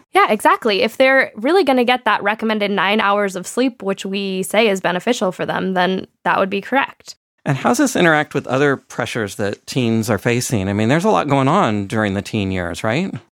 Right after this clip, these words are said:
Speaker 1: Totally. So they have so many after-school activities, sports, clubs. They have a ton of homework. They have
Speaker 2: Lots
Speaker 1: the
Speaker 2: of homework,
Speaker 1: pressures
Speaker 2: right.
Speaker 1: of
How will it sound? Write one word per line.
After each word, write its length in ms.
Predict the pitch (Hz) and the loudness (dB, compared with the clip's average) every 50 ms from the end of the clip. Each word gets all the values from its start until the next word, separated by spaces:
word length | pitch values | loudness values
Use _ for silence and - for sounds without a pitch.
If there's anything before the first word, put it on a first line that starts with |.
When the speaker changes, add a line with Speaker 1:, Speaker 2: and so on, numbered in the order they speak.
| _ - | _ -16
Speaker 1:
Totally. 540 | - - 240 269 294 311 294 247 214 196 202 | -6 0 2 4 6 6 6 4 4 2 -2
So 240 | 208 - 269 269 269 | 0 2 2 4 4
they 160 | 233 294 311 | 4 2 2
have 260 | 330 339 339 294 - | 2 0 0 -2 -2
so 540 | - - - - - - - - 277 285 302 | -8 -12 -12 -12 -12 -6 0 0 2 2 2
many 280 | 294 285 277 269 254 - | 2 2 2 2 2 2
after-school 680 | - 202 214 220 - 240 233 226 - - 277 294 302 302 | 2 2 0 0 0 -2 -4 -4 -4 -2 2 4 4 4
activities, 880 | 294 285 285 - - 285 277 254 269 262 262 262 254 254 254 254 247 | 4 4 0 -2 -6 -6 -6 -4 -4 -4 -4 -2 -2 0 0 0 -2
sports, 920 | - - - - - 233 233 233 240 240 240 240 240 240 233 226 240 - - | -2 -8 -10 -4 0 2 4 4 4 4 4 2 2 2 0 -2 -4 -10 -16
clubs. 680 | - - - - 220 208 220 226 220 226 226 226 214 - | -16 -14 -6 0 2 2 4 4 4 2 2 0 -2 -4
They 120 | - 226 | -6 -4
have 160 | 214 208 196 | -4 -4 -4
a 60 | 190 185 | -6 -8
ton 480 | - - - - - - 370 403 381 359 | -12 -14 -16 -6 0 2 4 4 4 2
of 100 | 311 226 | 0 0
homework. 600 | 202 220 220 220 220 220 214 214 214 220 - - | -2 -2 0 0 0 2 2 2 2 0 -2 -2
They 100 | 202 196 | -2 0
have 140 | 190 190 | 2 2
Speaker 2:
Lots 100 | 123 - | 2 2
Speaker 1:
the 40 | 185 127 | 0 0
Speaker 2:
of 40 | |
homework, 220 | - 220 214 214 - | 2 2 2 2 2
Speaker 1:
pressures 640 | 190 92 240 233 233 233 226 226 226 226 226 214 208 | 2 2 4 4 4 4 4 4 4 4 4 2 0
Speaker 2:
right. 80 | - | 0
Speaker 1:
of 300 | 190 196 196 185 180 - | 0 0 0 -2 -4 -10